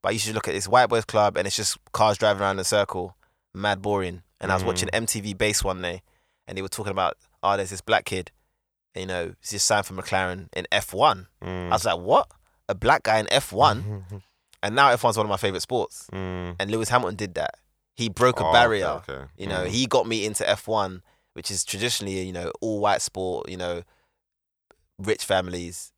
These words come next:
Speaker 1: To this guy, his dad's working, like, three, four jobs, you know,
Speaker 2: Mm.
Speaker 1: you know, working class family. So, yeah, I think Lewis Hamilton for that reason. And then Thierry Henry because he's the goat.
Speaker 2: Literally. Why is Henry the goat and not Bergkamp?
Speaker 1: You know what? Dennis Bergkamp was,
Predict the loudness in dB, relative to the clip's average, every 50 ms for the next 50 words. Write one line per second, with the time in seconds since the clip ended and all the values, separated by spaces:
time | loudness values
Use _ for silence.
0 | _ _ -12 -8 -6 -6 -4 0 2 4 4 4 2 0 0 0 0 0 0 0
1 | -2 -4 -4 -4 -4 -4 -4 -4 -6 -8 -8 -8 -8 -8 -10 -10 -6 -4 -4 -4
2 | -4 -6 -8 -12 -12 -14 -16 _ _ -16 -12 -12 -10 -10 -8 -8 -6 -6 -6 -6
3 | -6 -8 -10 -10 -8 -4 -2 -2 -2 -2 -4 -6 -4 -2 -2 -2 -2 -4 -6 -6
4 | -4 -4 -2 -2 0 0 0 0 0 0 0 -2 -6 -8 -10 -6 -4 -2 -2 0
5 | 0 -2 -2 -2 -4 -6 -10 -14 _ _ _ _ -4 0 2 2 2 0 -4 -6
6 | -6 -6 -6 -6 -8 -10 _ _ _ _ _ _ _ _ _ -8 -6 -4 -4 -4
7 | -4 -2 0 2 2 2 2 0 -2 -4 -4 -4 -6 -8 -8 -8 -6 -6 -4 -6
8 | -6 -6 -10 -12 _ -14 -12 -12 -8 -4 -2 -2 -2 -2 -6 _ _ _ _ _
9 | _ _ _ -14 -12 -12 -12 -12 -14 -18 _ _ _ _ _ _ -14 -14 -14 -14
10 | -14 -12 -12 -12 -12 -12 -6 -2 0 2 2 2 2 0 -2 -2 -4 -4 -2 -2
11 | -2 -2 -2 -4 -8 -8 -8 -6 -4 -4 -4 -4 -6 -10 -14 -14 _ _ _ _
12 | _ -20 _ _ _ _ _ _ _ _ _ -6 -2 0 0 0 0 -2 -4 -4
13 | -2 -2 0 0 0 2 2 2 2 0 -4 -10 -10 -12 -12 -10 -8 -6 -4 -4
14 | -4 -4 -6